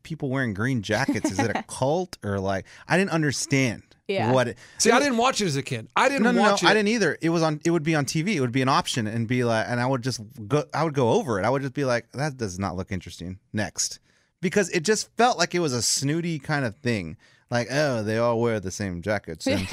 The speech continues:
Speaker 2: <laughs>
Speaker 1: and they talk in accents and they play golf and they're very quiet." It's like, it just didn't look cool to me
Speaker 2: <laughs> I,
Speaker 1: at all.
Speaker 2: to be honest, I think th-, the most, the most impressive thing to me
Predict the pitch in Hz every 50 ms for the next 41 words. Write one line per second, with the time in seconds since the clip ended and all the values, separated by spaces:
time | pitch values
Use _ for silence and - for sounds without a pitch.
0 | 202 - - 339 - - - 117 - 113 113 113 - - - 127 113 - - 110
1 | 95 110 120 107 - - - 95 71 67 76 - - - 110 104 101 104 107 104
2 | 104 104 95 90 - 110 110 98 87 107 113 104 90 - - 98 92 95 98 -
3 | - - - - - _ - - 123 113 - - - - - - - - 196 147
4 | 135 - - - - - 175 220 247 220 277 277 277 285 247 - - - - 175
5 | 208 285 254 180 120 104 90 76 - - - - - - 160 185 240 269 - -
6 | - - - 311 349 370 370 254 226 240 262 262 233 240 254 - 320 320 262 -
7 | - - 208 202 247 233 247 269 311 294 - - - 494 - - 185 185 247 262
8 | 269 247 240 240 247 240 - 226 220 - - 208 208 - 226 196 190 - 196 190
9 | 196 - - 202 180 180 175 170